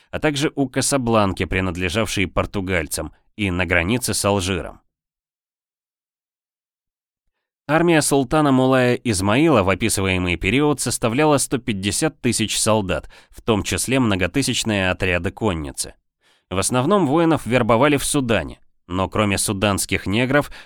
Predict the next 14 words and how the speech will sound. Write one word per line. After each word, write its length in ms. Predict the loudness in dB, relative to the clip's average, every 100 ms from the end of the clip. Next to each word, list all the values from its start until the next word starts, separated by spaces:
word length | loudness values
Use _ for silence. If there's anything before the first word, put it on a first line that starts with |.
| -6
были 240 | 0 2
солдаты 520 | 4 4 2 2 -2 -2
арабского 600 | 0 2 2 0 0 0
происхождения, 960 | 2 0 0 -2 -2 -2 -2 -6 -10 -16 _
коренные 420 | -2 0 2 2
марокканцы 640 | 2 2 0 0 0 0 -2
или 400 | -2 0 0 0
мавры, 400 | 0 2 2 2
бежавшие 640 | 0 0 0 -2 -2 -2 -2
в 80 |
шестнадцатом 720 | -2 -4 -2 -2 -2 -4 -2 -2
веке 260 | -4 -4
из 280 | -8 -4 -2
Испании, 640 | -2 -2 0 0 -2 -12